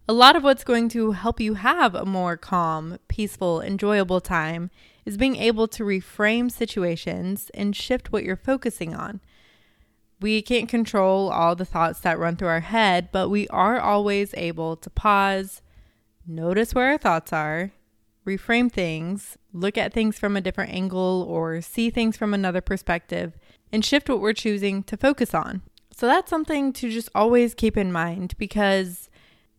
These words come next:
our experience, the way we experience something, how things make us feel, what may cause us to respond in different ways is the way that we are thinking about something or the way that we're perceiving it. So if we can reframe that,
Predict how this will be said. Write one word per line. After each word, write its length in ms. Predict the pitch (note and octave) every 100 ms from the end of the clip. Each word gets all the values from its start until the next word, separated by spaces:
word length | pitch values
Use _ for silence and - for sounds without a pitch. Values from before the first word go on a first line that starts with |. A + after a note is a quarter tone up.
| _ G3
our 180 | A#3+
experience, 800 | B3+ A#3 - A#3 G3+ E3+ F3 G#3
the 100 | -
way 140 | F#3+ G3
we 140 | G3
experience 560 | G3 - F#3+ F#3 F3 -
something, 800 | F#3+ F#3 F3+ F3 F3 F3 F3 - _
how 380 | F#3 - G3 F#3
things 340 | - F#3+ F#3 F3+
make 180 | F3
us 140 | G#3 -
feel, 600 | G3+ F3 E3 E3+ E3+ F3+ _ _ -
what 160 | G3+
may 260 | G3+ G3+ G#3
cause 420 | - G#3 F3+ F3
us 200 | F3+ F3
to 120 | -
respond 500 | F3 E3+ - A3 A3+
in 140 | A3+ A3
different 300 | G#3+ A3 -
ways 600 | G#3 G3+ G#3 G#3 G3 - _ _ _ _ _
is 360 | G#3+ A#3 A#3+ G3+
the 120 | G#3+
way 260 | G3 F#3 F#3
that 300 | F3 - F3
we 240 | F3+ F#3+
are 420 | - E3+ E3+ F3 F3+
thinking 380 | D4 D4+ - A3+
about 300 | F3 D#3+ -
something 420 | - D#3+ - -
or 140 | - F#3
the 120 | F#3+
way 180 | F#3+ G3+
that 140 | G3
we're 140 | G3
perceiving 560 | G3 A3 - C4+ A#3 E3+
it. 180 | G3+ -
So 180 | - G#3+
if 140 | G#3+
we 80 | B3
can 180 | - G#3
reframe 640 | F#3+ F#3 - C4+ F4+ F#4
that, 320 | F#3+ E3 F3